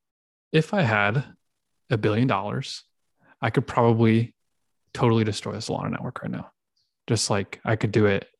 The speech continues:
instantaneously almost, right? I would buy a billion in Solana, and then I would use that billion to attack the network because I have a substantial stake in the network.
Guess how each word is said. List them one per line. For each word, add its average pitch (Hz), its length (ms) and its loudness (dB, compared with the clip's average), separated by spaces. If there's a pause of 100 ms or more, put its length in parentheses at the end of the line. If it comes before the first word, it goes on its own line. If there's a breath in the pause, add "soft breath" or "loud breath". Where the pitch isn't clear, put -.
instantaneously 117 640 -6
almost, - 340 -10 (480 soft breath)
right? 101 240 0 (480 loud breath)
I 110 60 2
would 101 120 0
buy 104 160 2
a 104 60 0
billion 107 320 2
in 117 60 4
Solana, 107 500 0 (800)
and 110 160 -2
then 101 460 -4
I 113 100 -2
would 107 180 2
use 107 200 2
that 104 200 0
billion 104 440 -2
to 98 720 -4
attack - 340 -2
the - 60 -8
network - 420 -10 (160)
because 104 340 -2
I 98 80 0
have 98 180 -2
a 95 40 -4
substantial - 520 -6
stake - 280 -6
in - 80 -6
the 85 60 -4
network. - 440 -12